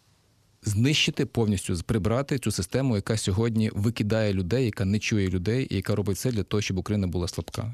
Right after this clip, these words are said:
Що це за система? Це система олігархії, яку ми маємо вже зміцнену дуже сильно за двадцять сім років незалежності. Це система, де ми маємо, використовуючи владу, забрати у них, у олігархів в першу чергу, монополію на економіку, монополію на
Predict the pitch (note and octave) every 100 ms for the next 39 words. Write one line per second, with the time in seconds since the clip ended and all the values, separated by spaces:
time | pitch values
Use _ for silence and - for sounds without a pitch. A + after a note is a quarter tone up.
0 | - - D#3+ C3+ A#2+ G2 - - - -
1 | _ _ - A#2+ A2 A#2+ A2 G#2 G#2+ G2+
2 | F#2+ - F#2+ B2 A2+ G2+ G2 F#2+ F2+ E2+
3 | E2 F#2+ E2+ G2+ G#2 B2 - F#2+ F2+ F2+
4 | F2+ - F#2 F2 F#2 G2 - F#2+ F#2 F#2
5 | - F#2 F2 E2 D#2 F#2+ - D3 - -
6 | - - - - - - A2 C3+ C3 A#2
7 | - F#2+ A2+ A#2 A#2+ A#2 G#2+ G2+ - _
8 | _ _ _ A2 G#2 A#2 - B2 A#2 -
9 | A2 C3+ C3 F#2+ A#2 A2 A#2+ - - G#2+
10 | G2 - - G#2 G2 G#2+ - F2 - F2+
11 | F2+ - F2 E2 F#2 B2+ C#3 - A#2 F#2
12 | F#2 A2 B2 A#2+ F2+ D#2+ E2+ - C#3+ -
13 | - - - G2 A#2 A#2+ C3+ B2 G2+ F2
14 | F2+ G2 F#2+